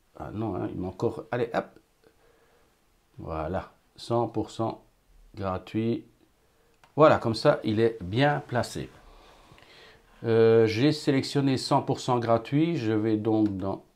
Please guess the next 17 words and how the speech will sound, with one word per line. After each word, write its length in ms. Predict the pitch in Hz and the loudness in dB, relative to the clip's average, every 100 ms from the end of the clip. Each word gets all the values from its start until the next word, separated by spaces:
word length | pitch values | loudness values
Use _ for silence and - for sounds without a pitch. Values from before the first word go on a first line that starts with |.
| - - - - | -20 -20 -20 -14
le 400 | - 107 107 - _ _ _ - - _ _ _ | -6 -4 -4 -6 _ _ _ -20 -20 _ _ _
caractère. 960 | 151 123 110 - 123 127 147 170 - - _ _ _ _ - | 0 2 0 -2 2 2 2 0 -4 -16 _ _ _ _ -4
Et 100 | 120 | -2
là, 180 | 147 151 | 0 0
je 140 | 117 | 0
vais 60 | 113 | 2
mettre 280 | 139 147 | 0 0
le 100 | 117 | -2
curseur 560 | 107 - 110 - 147 143 | -2 -4 -6 2 4 4
à 80 | 120 | 2
zéro. 420 | 117 110 92 80 - - - _ | 2 0 0 -6 -10 -18 -20 _
Hop, 280 | 131 151 - - - - - - | 0 0 -4 -20 -20 -20 -20 -14
zéro 360 | 92 117 117 117 | -6 -4 0 -2
pixel 500 | 104 - - 127 151 | -4 -8 -2 0 0
en 80 | 110 | -2
décalage 480 | 101 101 107 107 | -4 -4 -2 -2
vertical. 640 | 110 - 107 104 117 139 | -4 -4 -6 -2 2 2